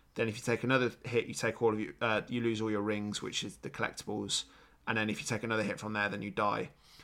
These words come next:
But there are some instances where you can get crushed by something and it is an immediate death. And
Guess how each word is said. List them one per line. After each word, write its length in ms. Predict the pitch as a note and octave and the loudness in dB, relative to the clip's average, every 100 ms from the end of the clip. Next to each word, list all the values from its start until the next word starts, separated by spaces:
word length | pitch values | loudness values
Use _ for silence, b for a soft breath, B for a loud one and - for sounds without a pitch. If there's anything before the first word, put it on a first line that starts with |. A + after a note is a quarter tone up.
| b | b
But 120 | - A#2 | 0 4
there 200 | A#2 A#2 | 6 6
are 60 | |
some 240 | - C#3+ B2 | 6 6 4
instances 640 | G2+ - G#2+ - A2+ G#2 | 0 -4 0 2 2 0
where 160 | A2 G#2+ | 2 2
you 160 | A2 | 0
can 160 | G#2 A#2 | -2 -2
get 160 | G#2+ - | -2 0
crushed 340 | B2 A#2 - | 2 0 0
by 120 | G#2+ | 0
something 540 | G#2 A2 G#2 A2 G2+ G2 b b b b G#2+ | 2 0 -2 -4 -4 -6 b b b b 2
and 160 | G#2 | 2
it 80 | G2+ | 2
is 160 | G#2 G#2+ | 0 0
an 80 | G#2+ | 0
immediate 360 | G#2+ G#2+ D#2+ | 0 0 0
death. 320 | A2 B2 - - b b b b _ - A#2 | 0 0 -2 -16 b b b b _ -2 4
And 520 | A2+ G#2+ G#2 G#2 | 6 4 0 -2